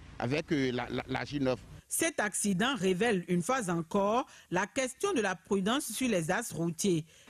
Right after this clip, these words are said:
Speaker 2: L'éclairage public, le respect du code de la route et bien d'autres problèmes ont été soulignés par les usagers.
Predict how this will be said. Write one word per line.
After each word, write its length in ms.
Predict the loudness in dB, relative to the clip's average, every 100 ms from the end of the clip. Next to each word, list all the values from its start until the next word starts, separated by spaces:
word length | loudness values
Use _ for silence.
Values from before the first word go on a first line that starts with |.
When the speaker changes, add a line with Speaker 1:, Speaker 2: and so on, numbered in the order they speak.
| 0
Speaker 2:
L'éclairage 640 | 0 2 0 0 -2 -4
public, 560 | -4 -2 2 0 0 -4 -6 -16 -2
le 120 | 0
respect 360 | 2 0 0 0
du 140 | -2
code 320 | 0 0 0
de 80 | 0
la 180 | 0 0
route 260 | -2 -2 0
et 80 |
bien 200 | 0 0
d'autres 320 | 2 0 0 -4
problèmes 580 | 0 2 2 2 0 -2 -8 -4
ont 100 | 0
été 280 | 2 2 -2
soulignés 640 | 0 0 2 4 4 2 2
par 200 | -2 -2
les 220 | -2 -2
usagers. 560 | 0 0 2 2 0